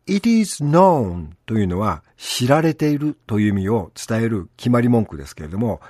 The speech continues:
それにas a sign、印、現れとして、さらにof a good luck、幸運とか縁起物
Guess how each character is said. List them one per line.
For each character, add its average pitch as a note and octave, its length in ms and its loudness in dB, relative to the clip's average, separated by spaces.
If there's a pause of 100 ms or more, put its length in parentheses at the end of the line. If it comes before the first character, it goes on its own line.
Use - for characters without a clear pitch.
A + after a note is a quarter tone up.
(300)
そ - 160 -4
れ D3+ 120 2
に E3 300 0
as C3 220 -2
a - 20 -4
sign、 G2 640 0 (400)
印、 C3 800 -4 (720)
現 A#2+ 140 -2 (260)
れ A2 180 -6 (140)
と G2+ 120 -10
し - 140 -12
て、 A2+ 240 -2 (460)
さ E3+ 160 -2
ら D#3+ 120 2
に F3 220 2 (320)
of C3 340 -2
a B2+ 100 -2
good B2 380 -2
luck、 G2 280 2 (1120)
幸 C#3 300 4
運 C3 160 2
と A#2 140 -8
か - 160 -8
縁 A2+ 220 0
起 A2 100 2
物 F#2+ 300 -4